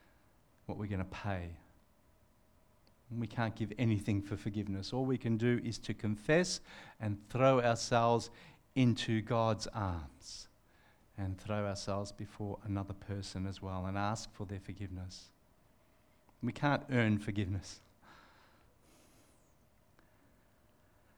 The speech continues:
But, you know, that's a hard thing to do. Uh, I find it a bit easier to do it before God, but I find it really hard to do that to, with a person. You know, it takes real guts.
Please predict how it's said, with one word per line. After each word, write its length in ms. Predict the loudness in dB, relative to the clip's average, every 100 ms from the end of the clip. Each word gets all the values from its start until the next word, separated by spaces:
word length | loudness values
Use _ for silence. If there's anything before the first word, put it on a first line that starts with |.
| _ _ _ _ _ _ -20 -20 -20 _ -12 -6
But, 100 | 2
you 80 | 6
know, 140 | 6
that's 240 | 4 0
a 280 | -6 -12 -10
hard 320 | -2 0 0
thing 200 | 0 2 2
to 120 | 0
do. 300 | 0 0 -2 -6 -6
Uh, 280 | -4 -4 -4 -4
I 80 | -4
find 260 | -2 -2
it 40 | -2
a 20 |
bit 200 | -4 -2
easier 340 | 2 2 2 0
to 100 | 0
do 220 | 0 -2
it 100 | -4
before 320 | -6 -2 -2
God, 560 | 2 2 4 2 -2 -4
but 100 | -4
I 80 | -6
find 300 | -2 -2 -2
it 40 |
really 280 | -2 -4 -4
hard 500 | -4 0 0 0 -2
to 100 | -6
do 220 | -4 -2
that 300 | 0 -2 -4 -10 -20 -20 _ _ _ _ _ _ _ -20
to, 200 | -10 -8
with 160 | -4 -4
a 40 |
person. 520 | -2 -4 -4 -4 -4 -4
You 60 |
know, 160 | -4 -4
it 100 | -6
takes 320 | -8 -8 -4
real 120 | -4
guts. 500 | -2 -4 -6 -12 -16